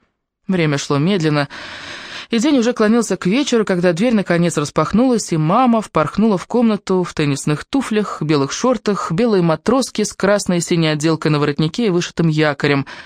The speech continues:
Ее лицо покрылось розовым загаром. Она выглядела энергичной, здоровой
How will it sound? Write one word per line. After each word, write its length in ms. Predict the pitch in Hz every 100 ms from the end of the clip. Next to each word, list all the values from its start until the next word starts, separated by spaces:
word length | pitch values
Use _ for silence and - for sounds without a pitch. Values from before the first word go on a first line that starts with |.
| - _ -
Ее 180 | 151 139
лицо 280 | 135 185
покрылось 460 | 165 143 151 143 143
розовым 340 | 143 135 139
загаром. 480 | 139 139 127 135 139 - _ _ _ _ -
Она 180 | 294
выглядела 380 | 247 226 196 196
энергичной, 600 | 190 175 180 - 196 170
здоровой 580 | 143 156 165 214 180